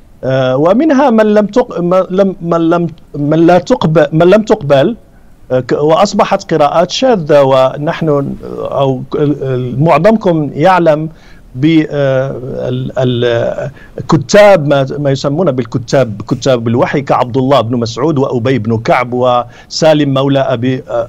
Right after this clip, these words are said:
آه، سالم مولى أبي حذيفة من حض-، من ح-، من حفاظ ال-، آه، القرآن كذلك، وكذلك ال-، آه، معاذ بن جبل.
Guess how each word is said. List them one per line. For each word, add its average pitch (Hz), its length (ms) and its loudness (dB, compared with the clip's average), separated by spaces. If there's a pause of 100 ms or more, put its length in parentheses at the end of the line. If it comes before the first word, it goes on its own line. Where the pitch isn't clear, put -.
آه، 127 380 -6 (120)
سالم 135 440 0
مولى 131 300 2
أبي 120 160 -2
حذيفة 131 380 -2
من 127 160 -2
حض-، 120 200 -6 (480)
من 127 120 -2
ح-، 123 280 -4
من 139 160 -2
حفاظ 139 600 0
ال-، 120 180 -2
آه، 120 480 -4
القرآن 127 540 -2
كذلك، 143 560 0
وكذلك 151 1160 2
ال-، 135 640 0
آه، 127 1300 -4
معاذ 131 480 2
بن 127 160 0
جبل. 147 460 2